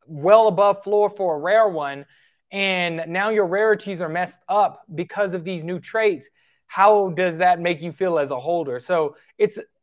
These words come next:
a very thin line that you have to walk. So if it does serve a purpose, by all means, I think people are more like, "Oh, I got a rare one, but, you know, these trait swaps serve a purpose." It's fine. But when you're doing it just for the sake of doing it, then I think it becomes iffy.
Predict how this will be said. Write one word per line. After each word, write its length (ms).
a 60
very 840
thin 220
line 360
that 160
you 80
have 180
to 80
walk. 400
So 180
if 140
it 100
does 240
serve 220
a 80
purpose, 480
by 140
all 180
means, 420
I 120
think 240
people 260
are 40
more 140
like, 200
"Oh, 100
I 80
got 160
a 40
rare 240
one, 200
but, 160
you 60
know, 120
these 240
trait 240
swaps 280
serve 180
a 60
purpose." 420
It's 160
fine. 420
But 140
when 160
you're 100
doing 300
it 120
just 280
for 100
the 80
sake 300
of 160
doing 320
it, 120
then 200
I 100
think 120
it 60
becomes 300
iffy. 220